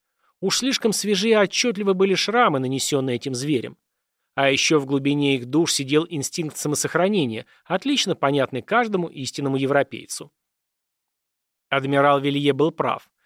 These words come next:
Русские корабли действительно шли в сторону Кинбургской косы,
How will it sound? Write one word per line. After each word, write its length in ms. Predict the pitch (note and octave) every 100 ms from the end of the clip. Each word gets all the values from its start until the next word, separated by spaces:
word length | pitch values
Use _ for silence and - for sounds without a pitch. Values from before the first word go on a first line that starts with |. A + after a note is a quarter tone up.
| _ _
Русские 400 | D#3+ B3 A3+ A#3+
корабли 380 | G3 G#3 G#3+ A3+
действительно 580 | F#3 E3+ - A#3 G3+ G3+
шли 240 | - G3
в 60 | -
сторону 360 | - F#3+ G3+
Кинбургской 600 | F#3 G3 E3+ F3+ F#3 - D#3+
косы, 480 | G3 F#3+ - C#3